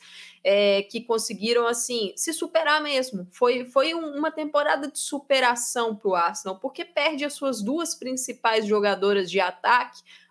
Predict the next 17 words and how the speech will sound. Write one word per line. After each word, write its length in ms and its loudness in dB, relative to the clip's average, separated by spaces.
antes 460 0
da 140 0
virada 420 2
do 180 -2
ano, 360 -2
Viviane 420 -2
Miedema 480 -2
e 60 -4
Beth 300 -2
Mead. 340 -4
Então, 300 -4
precisa 440 -2
se 180 -2
reinventar 1000 0
com 180 2
jogadoras 1000 4
jovens, 840 0